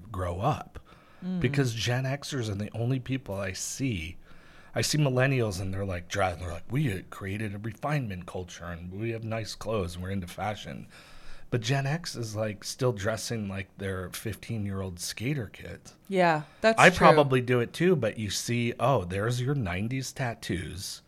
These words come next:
Speaker 2: Mm-hmm.
Speaker 1: that you haven't touched up.
Speaker 2: <laughs>
Speaker 1: Okay? You're wearing Vans.
Speaker 2: Yeah.
Speaker 1: You're wearing a T-shirt with a band on it.
Speaker 2: <laughs> Yeah.
Speaker 1: The Ramones, which is, you're
Speaker 2: I can
Speaker 1: even
Speaker 2: see
Speaker 1: a little,
Speaker 2: this whole look right
Speaker 1: you're
Speaker 2: now.
Speaker 1: e-,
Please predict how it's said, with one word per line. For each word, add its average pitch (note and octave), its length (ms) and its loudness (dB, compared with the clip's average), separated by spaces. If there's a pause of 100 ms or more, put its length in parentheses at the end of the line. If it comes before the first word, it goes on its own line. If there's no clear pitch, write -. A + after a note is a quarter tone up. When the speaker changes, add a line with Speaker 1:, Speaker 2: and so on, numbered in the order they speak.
(140)
Speaker 2:
Mm-hmm. C#3+ 320 -2
Speaker 1:
that A2+ 180 -4
you G#2 100 -2
haven't F#2 420 -4
touched - 360 -6
up. - 300 -6 (160)
Speaker 2:
<laughs> B3 40 4 (880)
Speaker 1:
Okay? G#2 520 0 (380)
You're G2+ 160 -2
wearing G2+ 360 4
Vans. F#2+ 840 0 (140)
Speaker 2:
Yeah. E3 500 2
Speaker 1:
You're A#2 120 4
wearing A2 340 0
a F#2 60 -4
T-shirt C#3+ 560 0
with B2+ 140 0
a B2 40 -2
band F2 520 -2
on - 180 -8
it. C4 640 6
Speaker 2:
<laughs> - 0 -
Yeah. C4 480 6 (240)
Speaker 1:
The A#2+ 180 4
Ramones, B2 680 8
which B2 200 2
is, A2+ 340 -2
you're B2 140 6
Speaker 2:
I - 20 10
can D3+ 80 10
Speaker 1:
even F#3+ 200 8
Speaker 2:
see D#3 80 10
Speaker 1:
a B2+ 40 6
little, A#2 220 8
Speaker 2:
this G#2 80 6
whole E3 220 6
look C#3+ 240 2
right C3+ 140 -2
Speaker 1:
you're B2 340 10
Speaker 2:
now. - 100 -10
Speaker 1:
e-, C3 340 0